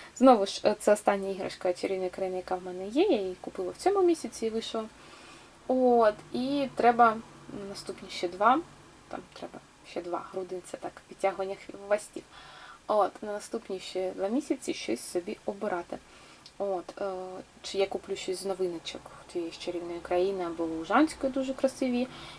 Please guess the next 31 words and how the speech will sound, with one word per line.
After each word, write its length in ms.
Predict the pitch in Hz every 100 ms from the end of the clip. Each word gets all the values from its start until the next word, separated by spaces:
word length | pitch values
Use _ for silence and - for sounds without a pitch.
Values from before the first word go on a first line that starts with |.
| -
іграшки 400 | 240 240 233 240
є, 120 | 226
яких 300 | 226 - 220
я 60 | 226
ще 160 | -
не 100 | 220
пробувала 440 | 214 220 208 214 214
вишивати. 520 | - 220 214 214 214 - - - - -
Або, 640 | 190 185 170 226 302 349 -
е, 40 |
буду 400 | 226 214 208 240
вишивати, 580 | 202 - 185 214 - 202 - -
м, 60 | 190 190 185 -
схеми, 440 | - - 208 233 208
які 240 | 175 185
в 40 | 180
мене 240 | 180 180 190 - - 180
є. 160 | 175 180 - -
Або 160 | 170 170
з 100 | 175
Зоополіса 580 | 175 175 294 339 - 269
одна 200 | 262 254
там 180 | 254 247
ще 240 | - 254
залишилась, 580 | 247 247 247 - 247 - - - - - -
або, 640 | 190 180 185 220 247 240 -
о, 160 | 214 202 202 202 - - - - -
Ірина 340 | 208 208 196
Ніашвілі. 680 | 185 180 - - 180 - - - - - - - _
Ось, 320 | 202 180 - -
але 260 | 202 220